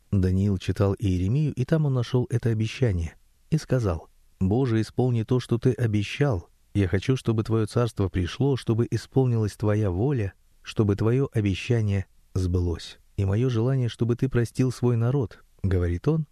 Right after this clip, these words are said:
в девятнадцатом стихе. «Ради тебя, о мой Бог, ради твоего города и твоего народа, который называется твоим именем». Говоря это, он как бы говорит:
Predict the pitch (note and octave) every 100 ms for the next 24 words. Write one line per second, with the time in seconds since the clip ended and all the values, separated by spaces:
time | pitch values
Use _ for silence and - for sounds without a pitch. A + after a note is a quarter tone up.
0 | _ - B2 C3+ G#2+ G#2 F#2+ F#2+ F#2+ E2+
1 | - - F2+ E2+ _ _ _ _ - G#2+
2 | B2+ B2 - A2 C3+ C#3+ - A#2+ A#2+ A2+
3 | G#2 C3 A#2 A#2+ A#2+ A2+ A2+ A#2 A#2+ A#2
4 | G#2 C3 A#2 A#2+ A#2 A2 A2+ A2+ A#2+ G2
5 | F2+ C3 B2+ A#2 _ _ - G#2+ C3+ C3
6 | A#2 G#2+ G#2+ B2 A2+ - G#2 G#2+ A#2+ B2
7 | A#2 - C#3 F#2+ E2+ E2+ E2+ _ _ -
8 | G2+ F#2+ F2+ F#2 - D#3+ B2+ C#3+ C#3+ C3+
9 | B2+ A#2+ A#2+ A#2 F2+ -